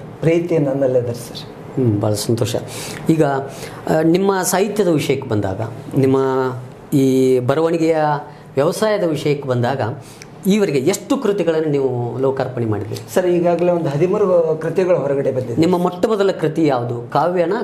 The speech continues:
Speaker 2: ಕಥೆನ ಅಥವಾ
Speaker 1: ಸರ್,
Speaker 2: ಬೇರೆ?
Speaker 1: ನಂದು ಆರಂಭದಲ್ಲಿ ನಾ ಬರೆದಿದ್ದು ಹೊಂಗಿರಣ ಅಂತ ಹೇಳಿ,
Speaker 2: ಹ್ಮ್.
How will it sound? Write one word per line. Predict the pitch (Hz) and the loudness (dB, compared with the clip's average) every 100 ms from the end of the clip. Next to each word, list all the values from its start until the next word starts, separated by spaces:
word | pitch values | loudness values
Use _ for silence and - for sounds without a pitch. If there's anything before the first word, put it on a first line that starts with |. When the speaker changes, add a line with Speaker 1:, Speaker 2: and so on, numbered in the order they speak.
| - | -2
Speaker 2:
ಕಥೆನ | 135 156 156 | -4 -2 -2
ಅಥವಾ | 208 190 151 135 123 123 - - - - | 0 -2 -2 -2 -2 -6 -10 -18 -10 0
Speaker 1:
ಸರ್, | 190 | 2
Speaker 2:
ಬೇರೆ? | 180 | 2
Speaker 1:
ನಂದು | 175 170 165 156 156 165 | 4 2 4 4 2 2
ಆರಂಭದಲ್ಲಿ | 147 156 170 175 175 170 165 | 0 2 0 0 2 2 2
ನಾ | 156 143 | 0 -2
ಬರೆದಿದ್ದು | 139 123 147 143 202 175 151 139 147 - - - - - - | -2 -2 -2 2 2 4 2 0 -4 -16 -20 -20 -20 -20 -2
ಹೊಂಗಿರಣ | 165 180 185 185 165 | 0 2 2 0 0
ಅಂತ | 147 135 | -2 0
ಹೇಳಿ, | 156 160 135 | 2 2 2
Speaker 2:
ಹ್ಮ್. | 131 131 135 120 | 0 -6 -8 -6